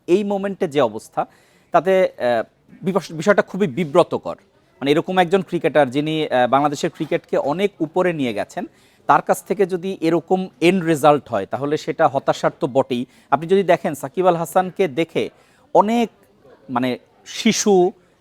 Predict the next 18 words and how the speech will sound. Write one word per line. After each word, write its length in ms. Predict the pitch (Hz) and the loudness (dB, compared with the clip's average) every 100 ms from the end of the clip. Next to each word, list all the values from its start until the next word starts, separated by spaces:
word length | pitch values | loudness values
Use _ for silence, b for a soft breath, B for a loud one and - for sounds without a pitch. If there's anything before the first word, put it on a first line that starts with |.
| _ | _
একটু 320 | 202 - - 208 | 0 0 0 -2
ছোটবেলার 600 | - 170 185 175 175 156 | 0 2 4 6 6 4
যারা 240 | 165 160 | 4 4
ক্রিকেটে 380 | - 156 143 151 | 0 -2 -2 0
ইনভলভড 460 | 143 127 147 131 | -2 2 2 2
হয়, 140 | 143 135 | 0 0
তারা 200 | 131 147 | 0 -4
সবাই 380 | - 160 180 196 | -2 0 2 0
কিন্তু 280 | 214 190 | -2 -6
সাকিব 340 | 180 170 - 220 | -6 -6 -4 0
আল 80 | 196 | 0
হাসানকে 360 | 190 208 190 | 0 -4 -4
দেখে 200 | 175 - | -4 0
উদ্বুদ্ধ 360 | 170 135 151 151 | -2 -2 -6 -4
হয় 100 | 143 | -6
ক্রিকেটে 300 | - 127 117 | -6 -4 -4
আসার 300 | 95 131 98 | -4 -8 -8
জন্যে। 280 | 101 90 | -10 -12